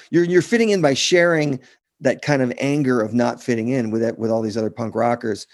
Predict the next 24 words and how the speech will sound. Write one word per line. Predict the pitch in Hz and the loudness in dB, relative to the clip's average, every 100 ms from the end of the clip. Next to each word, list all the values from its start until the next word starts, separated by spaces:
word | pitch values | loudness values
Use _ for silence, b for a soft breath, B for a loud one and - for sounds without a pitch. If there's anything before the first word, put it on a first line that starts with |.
| b b b - | b b b -6
And | 117 117 | -2 0
that's | 131 135 | 0 0
kind | - 139 | -2 -2
of | 117 | 0
where | 117 120 | 0 0
we | 117 120 | 2 2
all | 120 | 2
could | 117 120 - | 0 -8 -8
kind | 120 | -6
of | 110 104 | -6 -8
b-, | 117 | -8
bond | 113 113 117 | -4 -2 -2
together | 107 107 117 110 | -4 -2 -2 -2
just | 110 - | -6 -4
over, | 113 104 104 104 b b b _ | -6 -4 -8 -12 b b b _
you | 117 | -8
know, | 101 98 | -8 -8
kind | 113 | -6
of | 110 | -6
being | 101 113 107 | -4 -4 -2
the | 104 | -4
outcasts. | 110 - - 101 - - | -4 -6 -8 -10 -10 -10
I | - | -6
think, | 196 175 | -4 -4